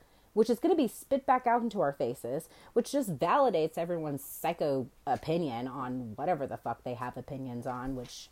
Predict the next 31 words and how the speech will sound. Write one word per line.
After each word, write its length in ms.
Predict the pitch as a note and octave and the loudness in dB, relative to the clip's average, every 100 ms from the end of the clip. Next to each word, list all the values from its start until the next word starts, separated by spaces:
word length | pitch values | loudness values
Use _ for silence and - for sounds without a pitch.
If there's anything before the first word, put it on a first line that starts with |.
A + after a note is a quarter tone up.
| - | -8
I, 280 | B2 C3 B2 - - _ _ - - - - | -4 -4 -6 -10 -20 _ _ -20 -20 -20 -10
I 100 | B2+ | -8
don't 240 | B2+ C3 | -6 -6
get. 260 | D3+ D4 - - _ - _ _ _ - - - - - _ - | -4 -2 -4 -8 _ -20 _ _ _ -20 -20 -20 -20 -20 _ -10
And 240 | D#3+ C#3 D3 | -4 -4 -2
one 220 | C#3+ B2+ | -4 -4
of 80 | C3 | -2
those 180 | C3 C#3+ | -2 -4
opinions 460 | C3+ D3+ E3+ G3 | -4 -2 -2 2
is, 180 | G#3 G#3+ | 2 4
I 120 | A#3 | 2
guess, 300 | B3 D4 - | 4 0 0
my 300 | B3 A3 A3 C5+ | -2 0 0 2
opinion 640 | - - A#2+ G#2 D2+ F3+ F#3 | 0 0 -8 -8 -10 -10 -8
on, 600 | - D3+ C#3 C3 D3 G#3+ C4+ _ - - - | -8 -6 -4 -4 -2 -2 -4 _ -16 -16 -2
on 240 | B3+ C4 B3+ | 2 2 2
remakes 760 | D#4 A#4+ D3 D2 - - - - _ - _ _ - | 0 0 -4 -8 -16 -14 -14 -16 _ -20 _ _ -6
and 560 | A3 G3+ G3+ G3+ F#3+ - _ _ _ _ _ _ - | -4 -2 -2 -2 -4 -10 _ _ _ _ _ _ -2
me 160 | G3+ G3 | 2 2
just 180 | A3+ | 2
not 140 | G#3 G3+ | 0 0
being 160 | G3 | 0
a 40 | G3+ | 0
big 140 | G3 | 0
fan 220 | - C#3 | -2 -6
of 80 | A2 | -6
them. 160 | E2 - _ _ | -10 -12 _ _
Anyways, 520 | A3+ A#3 A#3 G#3+ G#3+ - _ | -2 0 2 0 -2 -6 _
ramble 540 | - D#3+ F#3 G#3+ G#3+ G#3 | -14 -4 -2 2 2 4
over, 460 | F3 E3 D#3+ E3 D#3+ _ | 2 2 2 0 -4 _
rant 380 | - C#3+ E3+ F#3 | -4 -2 -2 -6